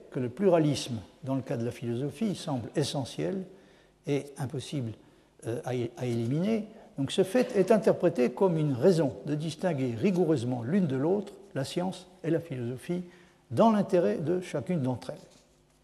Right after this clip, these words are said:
Si on exigeait de la philosophie qu'elle essaie de se conformer au modèle de la science,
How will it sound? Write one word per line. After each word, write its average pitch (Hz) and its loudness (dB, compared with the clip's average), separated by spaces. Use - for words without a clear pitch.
Si - 4
on 196 6
exigeait 170 4
de 156 2
la 180 10
philosophie 165 4
qu'elle 165 4
essaie 165 2
de 127 -2
se 135 -6
conformer 165 0
au 151 2
modèle 170 4
de 156 6
la 135 2
science, - -12